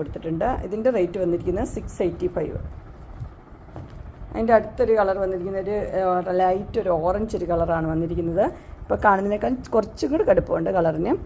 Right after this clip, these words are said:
അതുപോലെ തന്നെ അതിൻ്റെ മെറൂൺ കളറിലാണ് അതിന് പൈപ്പിങ്ങും, ആ, എംബ്രോയ്ഡറി ഒക്കെ കൊടുത്തിരിക്കുന്ന കളറാണ്. റേറ്റ് വന്നിരിക്കുന്നത് സിക്സ് എയ്റ്റി ഫൈവ്. ഇങ്ങനെയാണ് അതിട്ട വ്യൂ വരുമ്പോൾ ഇങ്ങനെ വരും. ഇതിൻ്റെ ബ്ലൂവും ഓറഞ്ചും.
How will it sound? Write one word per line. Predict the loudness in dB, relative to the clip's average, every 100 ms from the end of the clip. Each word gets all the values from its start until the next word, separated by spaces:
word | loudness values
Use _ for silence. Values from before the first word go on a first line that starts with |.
| -10 -16 0
അതുപോലെ | 6 8 8
തന്നെ | 6 4
അതിൻ്റെ | 4 4
മെറൂൺ | 6 4 4
കളറിലാണ് | 4 4 4 0 2
അതിന് | 0 2
പൈപ്പിങ്ങും, | 0 0 -2 -2 -2 -2 -2
ആ, | 0 0
എംബ്രോയ്ഡറി | 2 2 2 0
ഒക്കെ | -2 -2 0
കൊടുത്തിരിക്കുന്ന | -2 -2 -2 -2 0
കളറാണ്. | 0 2 0 0 -4 -8 -14 2
റേറ്റ് | 4 6 6
വന്നിരിക്കുന്നത് | 4 4 2 2 -2
സിക്സ് | -6 -2 0
എയ്റ്റി | 0 -4
ഫൈവ്. | -4 -6 -8 -14 -14 -12 -14 -18 -20 -16 -14 -12 -14 -18 -20 -20 -18 -16 -16 -10 -4
ഇങ്ങനെയാണ് | 0 2 2 2
അതിട്ട | 0 -2 0 0
വ്യൂ | 0 -2
വരുമ്പോൾ | -2 -2 -4
ഇങ്ങനെ | -4 -8
വരും. | -10 -14 -20 -20 -18 -16 -18 -16 -10
ഇതിൻ്റെ | -6 -2 0 2
ബ്ലൂവും | 2 2 0 0
ഓറഞ്ചും. | -2 -4 -14